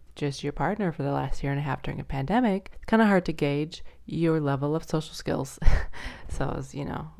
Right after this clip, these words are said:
almost, like, gaslighting myself a little bit on the way home. Like, "Oh, no, I'm fine. I'm, I'm definitely able to communicate and function in society, right?" But then, uh, yeah, later in the day, I just,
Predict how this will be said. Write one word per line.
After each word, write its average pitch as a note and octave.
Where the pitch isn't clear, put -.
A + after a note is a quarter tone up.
almost, E3
like, -
gaslighting F3+
myself F#3+
a G3
little G3
bit G3
on F3+
the F3+
way E3
home. D#3+
Like, F3
"Oh, F4
no, A3
I'm A3+
fine. F3
I'm, E3+
I'm G#3
definitely E3+
able C#3
to C#3
communicate C#3
and C#3
function C#3
in D3
society, D#3+
right?" C#3+
But F#3
then, G#3+
uh, F3
yeah, F3+
later A3+
in G3
the E3
day, D3
I F3+
just, -